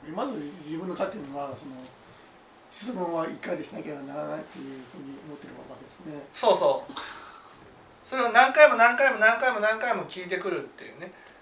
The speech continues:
Speaker 2: 何回も何回も聞いてくるのは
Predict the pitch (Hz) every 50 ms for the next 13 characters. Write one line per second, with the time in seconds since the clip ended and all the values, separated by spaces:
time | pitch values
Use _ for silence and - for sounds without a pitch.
0 | - - 190 208 233 247 269 285 262 226 214 220 214 - 247 220 190 180 170 185
1 | 190 202 208 214 208 - 254 220 165 - - - - - - - - - - -
2 | - - - - - 165 165 175 185 180 - - -